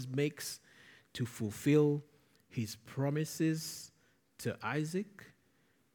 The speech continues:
to Abraham, through Jacob and his descendants. God s-, loves Jacob still because he has chosen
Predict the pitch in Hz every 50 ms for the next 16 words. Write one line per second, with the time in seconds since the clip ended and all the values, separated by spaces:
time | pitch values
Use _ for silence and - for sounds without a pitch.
0 | _ - - 139 - - 123 131 135 135 147 147 151 143 156 165 160 175 175 -
1 | - _ _ _ _ _ _ _ _ _ _ - - - - - - - 160 156
2 | 143 131 110 90 90 - - - _ _ _ _ _ _ _ _ _ _ _ _
3 | _ _ _ - - 127 123 - - - 95 80 - - - - - 98 101 104
4 | - - 104 95 - 101 - - 117 107 101 98 95 87 - - - - - -
5 | - - _ _ _ _ _ _ _ _ _ _ _ _ _ _ _ _ _ _
6 | _ _ _ _ _ _ _ _ _ _ _ _ _ _ _ _ _ _ _ _
7 | _ _ _ _ _ _ _ _ _ _ _ _ _ _ _ _ _ - - -
8 | - - - _ _ _ _ _ _ _ _ _ _ _ - 147 151 131 - -
9 | - - - - - - - - - 113 117 143 151 143 123 110 101 - - 139
10 | 143 139 - 127 - - - - - 143 127 113 104 101 90 95 104 - - 127
11 | 113 - - - - - 113 98 87 - 117 107 107 101 101 - - - - _
12 | _ _ _ _ - - - - - - 135 135 131 117 104 - 104 87 85 87
13 | 92